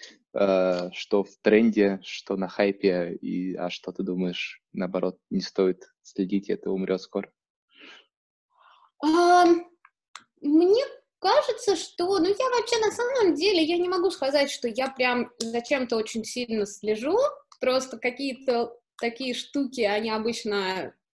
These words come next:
Speaker 2: сами прилетают и меня находят где-нибудь там в Твиттере, каналах, в Телеграме или где-то еще. А, в целом, я бы сказала, что сейчас,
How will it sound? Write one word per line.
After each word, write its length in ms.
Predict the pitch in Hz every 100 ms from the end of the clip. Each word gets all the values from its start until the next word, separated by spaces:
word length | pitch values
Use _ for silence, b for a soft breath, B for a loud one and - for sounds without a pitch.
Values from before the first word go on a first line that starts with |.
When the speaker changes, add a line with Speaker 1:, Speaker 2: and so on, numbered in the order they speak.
| -
Speaker 2:
сами 340 | - 247 214
прилетают 720 | 208 202 214 220 226 196 180 185
и 40 |
меня 260 | 190 196 190
находят 560 | 196 202 214 196 180 180
где-нибудь 640 | 185 185 180 185 180 170
там 180 | 170 160
в 80 | - _
Твиттере, 400 | 208 - 170 170
каналах, 540 | 175 185 185 170 170
в 60 | -
Телеграме 640 | - 175 185 185 170 170 165
или 100 | 170
где-то 380 | 185 185 180
еще. 360 | 180 190 - 294 494 - _ B B B B B B B B -
А, 440 | 262 294 302 294 - -
в 60 | -
целом, 320 | 359 539 508
я 140 | 381
бы 80 | 403
сказала, 420 | - 302 381 403
что 260 | - - 285
сейчас, 800 | 285 269 - 320 330 320 -